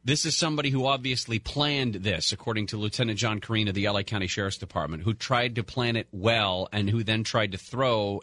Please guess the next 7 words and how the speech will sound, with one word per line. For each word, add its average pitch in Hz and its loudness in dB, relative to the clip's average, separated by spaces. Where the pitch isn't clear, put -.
everybody 98 0
off. 90 -6
They 120 4
arrested 120 0
the 98 -2
sixteen-year-old 95 0
boy. 87 0